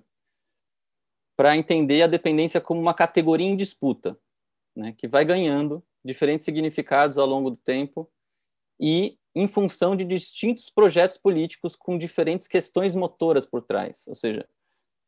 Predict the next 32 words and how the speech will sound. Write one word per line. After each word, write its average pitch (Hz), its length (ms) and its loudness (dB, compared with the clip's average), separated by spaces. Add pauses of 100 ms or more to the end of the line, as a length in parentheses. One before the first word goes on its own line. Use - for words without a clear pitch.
(260)
é... 101 420 2 (1120)
bom, 143 240 2 (320)
não 131 140 0
custa 170 200 2
lembrar 175 340 4
que 185 240 0
a 190 40 6
história 190 380 2
do 185 80 -10
pensamento 170 680 -2
não 185 200 -2
está 208 180 -4
de-, 165 240 -2
descolada 139 560 2
da 135 80 4
luta 123 240 -2
de - 80 -8
classes, 143 320 -2
obviamente, 131 720 -4 (680)
mas 190 360 2
o 202 80 0
pensamento 196 520 -2
tampouco 202 480 0 (540)
pode 190 220 4
ser 196 140 0
considerado 175 500 2
como 185 160 -4
um 175 40 -2
mero 180 140 4
reflexo 180 580 0
dessa 147 220 -2
história. 113 480 0